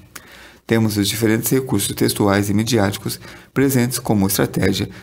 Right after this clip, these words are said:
para disseminar as informações e facilitar o estudo e a aprendizagem, até chegar aos alunos.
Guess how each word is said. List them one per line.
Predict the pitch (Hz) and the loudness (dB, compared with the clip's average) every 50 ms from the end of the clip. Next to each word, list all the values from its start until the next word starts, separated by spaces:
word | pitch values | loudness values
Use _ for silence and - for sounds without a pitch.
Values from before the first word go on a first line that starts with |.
| - - | -12 -4
para | - 104 104 101 | 0 0 2 2
disseminar | 101 120 - 170 156 139 135 127 123 113 104 98 | 2 0 0 0 2 2 2 2 2 2 2 2
as | 95 95 | 0 -2
informações | 104 - - 113 110 110 101 - - 101 104 107 104 - | -4 -4 -2 0 0 0 0 0 0 0 0 0 0 -2
e | 123 117 | -4 -4
facilitar | - - 120 - 147 127 123 - - 104 104 104 | -4 -4 -4 -2 -2 -2 -2 -2 0 0 0 0
o | 107 110 | 0 -2
estudo | 110 - - - 110 107 113 127 143 - - | -4 -4 -2 -2 -2 -2 -2 -4 -8 -6 -4
e | 120 117 | -2 -2
a | 104 | -2
aprendizagem, | 101 - 113 107 117 123 120 123 101 - - - - - - - - - _ - _ _ _ - - - - - - - - - | -2 -2 -4 -4 -4 -2 0 0 0 0 0 -4 -8 -12 -20 -20 -20 -20 _ -20 _ _ _ -20 -20 -20 -20 -20 -20 -18 -6 -2
até | - 104 - - 107 104 | -2 0 0 2 0 0
chegar | - - 110 104 104 101 | 0 0 0 2 2 2
aos | 98 104 98 107 | 2 2 2 2
alunos. | 107 113 110 92 90 - - - - | 2 2 0 -2 -2 -4 -8 -12 -14